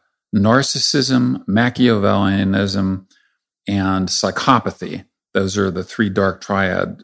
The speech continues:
traits, that's a deadly combination for infidelity. And then we'll talk about later sexual harassment and sexual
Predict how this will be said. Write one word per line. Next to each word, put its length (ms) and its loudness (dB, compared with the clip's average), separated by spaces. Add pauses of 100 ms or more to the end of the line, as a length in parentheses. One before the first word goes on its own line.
(140)
traits, 560 2 (460)
that's 220 4
a 60 2
deadly 340 4
combination 680 -4 (280)
for 440 -4
infidelity. 720 4
And 140 0
then 320 -2
we'll 300 -6
talk 240 -4
about 240 -4
later 480 0
sexual 400 -2
harassment 600 -2
and 100 -6
sexual 520 -8